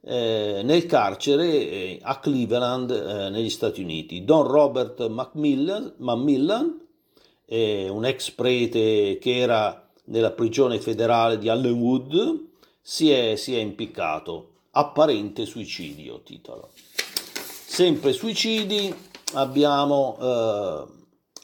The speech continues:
il ventiquattro gennaio duemilaventidue, da capital F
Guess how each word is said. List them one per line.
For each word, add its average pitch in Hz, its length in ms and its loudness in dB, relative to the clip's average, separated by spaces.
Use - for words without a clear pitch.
il 98 500 -2
ventiquattro 139 640 2
gennaio 131 640 0
duemilaventidue, 143 1200 -2
da 117 220 -2
capital 135 1000 2
F - 460 -6